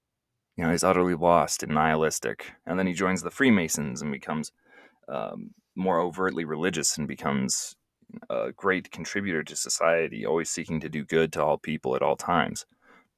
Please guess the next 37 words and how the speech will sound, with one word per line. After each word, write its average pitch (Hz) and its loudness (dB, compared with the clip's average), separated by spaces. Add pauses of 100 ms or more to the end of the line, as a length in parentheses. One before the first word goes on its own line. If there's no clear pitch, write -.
(680)
And 110 -2
he 107 2
kinda 113 6
gets 104 2
lost 107 6
there 104 6
too. 104 4
He 87 -2
doesn't 101 4
understand, 95 2
you 101 0
know, 87 2
what, 90 4
what 98 0
is 101 -4
the - 0
point 117 2
of 76 -4
that? - -4 (960)
And 107 10
he, 107 8
uh, - 8
around 104 8
that 90 2
same 127 0
time, 87 0
he 92 -2
also 98 2
sees 73 -6
the 73 -14
fall 78 0
of 71 -4
Moscow. 82 -2 (240)
He's, 87 -6 (640)
he 101 -10
fights, - 0
uh, 53 -6